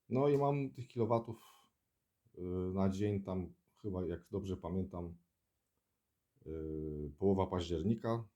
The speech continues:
bo dostałem rachunek, to miałem około tysiąca, y,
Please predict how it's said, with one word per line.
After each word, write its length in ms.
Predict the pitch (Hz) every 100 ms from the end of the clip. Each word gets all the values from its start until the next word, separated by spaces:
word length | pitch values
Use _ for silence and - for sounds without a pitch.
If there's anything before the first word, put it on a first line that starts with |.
| _ 90
bo 120 | 87
dostałem 340 | 85 - 90
rachunek, 380 | 82 - 120 113 - _ _ - - _ _ _
to 100 | -
miałem 260 | 98 101 95
około 300 | 95 104 95
tysiąca, 800 | 98 - 98 98 98 92 92 - _ _ _ _ _ _ _ _ _
y, 440 | 85 82 80 80